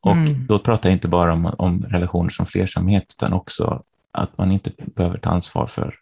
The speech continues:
Speaker 1: andra människors känslor, att man inte behöver, eh, eh, gå in i en offerroll, eh, omedelbart när man har det svårt, eh, att man,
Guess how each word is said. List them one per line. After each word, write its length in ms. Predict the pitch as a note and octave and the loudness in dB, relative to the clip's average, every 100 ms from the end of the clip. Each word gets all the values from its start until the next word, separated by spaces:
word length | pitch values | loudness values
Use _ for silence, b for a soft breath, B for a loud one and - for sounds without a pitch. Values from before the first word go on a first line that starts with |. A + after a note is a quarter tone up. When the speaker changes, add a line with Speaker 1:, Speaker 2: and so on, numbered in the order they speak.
| _ | _
Speaker 1:
andra 260 | - G2+ F#2+ | -4 0 2
människors 420 | F#2+ F#2 F#2+ F2+ | 2 2 0 -6
känslor, 760 | - A2 G#2 - G2+ G2+ G2+ - - | 0 2 2 0 2 2 0 -8 -8
att 180 | G#2 | -8
man 140 | G2+ G2+ | -4 -4
inte 380 | - - F2 F#2+ B B B B B B | -4 -2 -2 -4 B B B B B B
behöver, 460 | G2 F#2 F2 F2+ F2 | 2 2 4 2 2
eh, 1700 | F2 E2+ F2+ _ - - - - _ _ _ _ _ - _ - G2 | 2 2 -2 _ -20 -20 -20 -20 _ _ _ _ _ -20 _ 0 2
eh, 80 | |
gå 120 | F#2 G#2 | 4 4
in 140 | F#2+ | 4
i 40 | |
en 80 | F#2 | 4
offerroll, 760 | - - - G2 A#2+ B2 A#2+ A#2+ - - - | 2 0 0 4 4 4 2 0 -4 -10 -4
eh, 680 | G2+ G2+ F#2+ F#2 F#2+ F#2+ G2 - - - - - - _ | 2 4 4 4 2 2 0 -2 -4 -6 -10 -16 -20 _
omedelbart 680 | G2+ F#2+ F#2 F2 E2+ F#2+ - | 0 2 2 0 0 0 0
när 140 | F#2+ F#2 | 0 2
man 200 | F#2 F#2+ | 2 2
har 140 | F#2 | 0
det 60 | F#2+ | 0
svårt, 640 | - G#2+ A2 - - - - _ _ - | 2 2 2 -2 -18 -18 -20 _ _ -2
eh, 460 | G2 F#2 F#2 F2+ F#2+ | 0 2 0 0 -2
att 120 | F#2+ | -2
man, 400 | G2 F#2 F#2 - | 0 0 0 -4